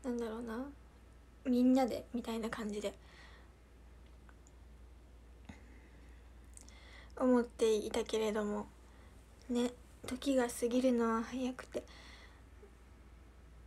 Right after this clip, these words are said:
もう気づけばね、何人も何人もいたけどね、だんだん卒業する子も出てきて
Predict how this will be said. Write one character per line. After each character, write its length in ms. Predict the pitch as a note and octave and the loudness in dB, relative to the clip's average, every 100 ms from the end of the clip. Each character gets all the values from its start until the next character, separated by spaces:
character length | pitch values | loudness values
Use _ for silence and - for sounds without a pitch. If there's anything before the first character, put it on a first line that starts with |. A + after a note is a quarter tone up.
| - - - - A#3 | -20 -20 -12 -8 -2
も 160 | B3+ A3+ | 0 0
う 40 | |
気 180 | - C4 | 0 0
づ 160 | D4 | 2
け 140 | C#4+ A#3+ | 6 6
ば 200 | A#3 G#3+ B3+ - - | 6 2 -2 -10 -6
ね、 320 | B3+ B3 B3 B3 | 2 4 6 6
何 300 | A#3+ A#3+ B3 | 6 6 8
人 360 | B3+ B3+ A#3+ | 8 8 8
も 80 | A#3+ | 6
何 240 | A#3+ A#3+ | 6 6
人 240 | B3 B3+ B3+ | 6 6 8
も 220 | B3 A#3+ - - - - - - | 6 4 -4 -20 -20 -20 -20 -18
い 60 | B3 | -4
た 120 | A#3+ | -2
け 140 | A#3 C4 | -2 -4
ど 100 | A#3+ | -4
ね、 220 | A#3 A#3 - - - - - | -4 -6 -8 -20 -20 -20 -6
だ 100 | A#3 | -4
ん 100 | A3+ | -2
だ 140 | A3+ | -2
ん 60 | A3+ | -4
卒 280 | - - A3+ | -6 -4 0
業 360 | A#3 A#3 A#3+ - - - | 2 0 -2 -8 -18 -14
す 280 | - - - | -12 -6 -2
る 100 | A#3+ | -2
子 120 | A#3 | -2
も 180 | A#3 A3 | -4 -2
出 120 | A3 | -2
て 140 | A#3+ G#3+ | -2 -4
き 100 | - | -6
て 220 | - - | -10 -10